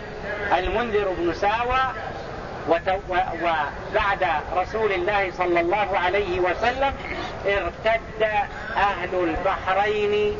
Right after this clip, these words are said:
عن الإسلام، ارتد أهل البحرين عن الإسلام. ثم بعد ذلك بعث لهم رسول الله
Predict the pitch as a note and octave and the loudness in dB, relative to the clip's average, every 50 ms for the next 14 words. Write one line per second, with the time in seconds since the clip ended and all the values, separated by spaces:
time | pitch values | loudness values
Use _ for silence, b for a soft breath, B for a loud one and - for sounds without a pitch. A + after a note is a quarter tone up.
0 | - D#3+ D3+ D#3 F3 E3+ D#3+ D3 D3 C3+ A#2+ - - - - A2+ - - - - | -6 -2 0 0 0 0 0 -4 -4 -6 -6 -6 -2 -2 -2 -2 -2 -4 -8 -10
1 | - - - - - - - - - - - - - - - - - - - - | -10 -10 -10 -10 -10 -10 -10 -10 -10 -10 -8 -8 -8 -8 -8 -8 -8 -6 -2 0
2 | D#3 E3+ E3+ D#3+ D#3+ D#3+ F3+ G3+ G#3 G3+ - - F#3 E3+ E3+ F#3 G3+ F#3+ - - | 0 0 0 -2 -2 -2 -2 -2 -2 -2 -4 -2 0 0 2 2 0 -2 -4 -8
3 | - - - D3 - - E3+ G3 G3+ F#3 - E3 E3+ E3+ E3 D#3 D3 C#3+ F#3+ G3 | -10 -10 -8 -8 -4 0 0 2 2 0 -2 -4 -2 -2 -2 -2 0 0 0 0
4 | - - F3 F#3+ G3 G#3 G#3 G#3 G3+ G3+ G3+ G3+ G3+ G3 G3 - A3+ - F3 F#3 | 0 -2 -2 0 0 2 2 2 2 2 2 0 0 -2 -4 -4 -2 0 0 0
5 | E3+ D#3+ D#3 D#3 C#3+ C#3 - - D3+ D3 C#3 B2 A2+ - - - - - - - | 0 -2 -4 -4 -4 -4 -4 -2 0 0 2 0 -2 -4 -6 -6 -6 -6 -6 -6
6 | - - - - - - F#3 - - - - - - - - A#3+ C4 C#4+ C#4 C4+ | -4 -4 -4 -4 -2 -2 -2 -2 -2 -4 -4 -4 -6 -2 0 2 2 2 0 -2
7 | C4 B3+ C4+ C#4 D4 D4+ D4 - - - - - - - A3 A#3 A3 G3+ G3+ G#3+ | 0 0 2 2 2 2 0 -2 -4 -8 -8 -6 -2 0 2 2 2 2 2 0
8 | G#3+ G3+ G#3+ A#3 A#3+ A#3 A#3 A3+ G#3 - G#3 G3 G#3+ A3+ - G3+ G#3 G3 G#3 G#3 | 0 0 0 0 0 0 0 0 0 0 0 2 2 2 2 2 0 0 0 0
9 | G#3 G#3+ G#3 G3 G#3 G3+ F#3+ F#3+ F#3+ F#3+ - G#3+ G#3 G3 F#3+ F3+ F#3 G#3 G#3 G3+ | 2 2 0 0 0 0 0 0 0 0 0 0 0 2 2 2 2 2 2 2
10 | G3 | 0